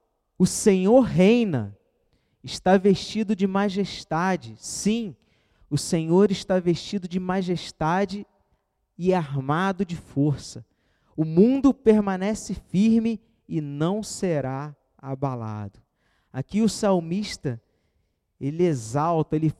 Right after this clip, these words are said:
fala bem alto, né? Que o Senhor a quem ele serve reina, pois ele é o Senhor de toda a terra e ninguém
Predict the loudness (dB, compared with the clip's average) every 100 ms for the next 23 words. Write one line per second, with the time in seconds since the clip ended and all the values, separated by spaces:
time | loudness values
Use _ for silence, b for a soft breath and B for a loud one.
0 | _ 2 2 2 0 0 0 0 0 4
1 | 6 6 2 -6 -4 -4 -10 -18 -20 _
2 | _ 2 2 0 -2 -2 4 6 6 2
3 | -4 -6 -4 -2 -4 -8 -4 0 2 0
4 | -2 -6 _ _ _ -2 4 8 8 6
5 | 2 -2 -4 _ _ _ _ _ _ _
6 | _ _ _ _ _ _ _ _ 4 4
7 | 2 6 8 8 6 0 0 -4 -8 -4
8 | 0 2 2 0 -6 _ -18 -18 _ 8
9 | 12 12 8 -2 -2 -2 0 -2 -6 -10
10 | _ _ -6 -2 -2 -2 4 6 6 2